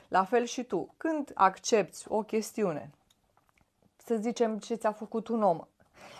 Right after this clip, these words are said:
ca să-l înțelegi ce ți-a făcut un om, nu-ți rămâne decât să-l cercetezi pe acel om, să vezi care au fost motivele lui, de ce a făcut așa, care a fost scopul, care au fost intenția. Intenția e una, rezultatul e alta, nu poți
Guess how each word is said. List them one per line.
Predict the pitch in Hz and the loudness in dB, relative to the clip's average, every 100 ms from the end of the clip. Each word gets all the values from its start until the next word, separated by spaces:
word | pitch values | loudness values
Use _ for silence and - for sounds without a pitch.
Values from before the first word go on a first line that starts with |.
| - | 0
ca | 233 | 4
să-l | 233 240 | 6 4
înțelegi | 226 220 220 240 277 | 0 0 2 2 2
ce | |
ți-a | 254 - | -4 -2
făcut | 220 220 247 233 | -2 -2 -8 -8
un | 233 | -6
om, | 233 | -4
nu-ți | 240 226 | -6 -6
rămâne | 214 214 | -6 -4
decât | 190 185 226 - - _ _ _ _ | -4 -4 -6 -8 -20 _ _ _ _
să-l | - 220 | -2 -2
cercetezi | - 233 208 - 220 220 180 | 2 2 2 0 -2 0 -4
pe | - | -2
acel | 147 - 160 | -4 -2 -4
om, | 143 170 | -4 -6
să | - 190 | -4 -2
vezi | 190 196 175 - | 0 0 0 0
care | 269 233 | 4 4
au | |
fost | 226 214 208 | 2 -4 -6
motivele | 202 196 185 175 175 | -8 -6 -4 0 0
lui, | 175 175 | 0 -2
de | 214 | -2
ce | 233 214 | 0 0
a | |
făcut | 208 202 202 202 | -2 -8 -4 -2
așa, | 202 - 165 226 - - - - | -2 2 4 4 0 -20 -20 -10
care | - 247 | 2 6
a | 247 | 6
fost | 247 254 | 4 -4
scopul, | - - 180 175 160 | -2 2 2 2 -6
care | 160 214 | 2 2
au | 240 | 2
fost | 247 247 | 0 -4
intenția. | - 247 190 185 180 180 | -2 -2 2 2 0 0
Intenția | 170 175 202 208 214 | -2 0 -4 0 0
e | 190 | 2
una, | 185 190 | 2 2
rezultatul | 175 170 170 160 165 165 | 2 0 -4 -2 -4 -2
e | 170 | 2
alta, | 165 165 160 | 4 4 0
nu | 160 160 | -8 -10
poți | 165 165 - - | -10 -10 -12 -20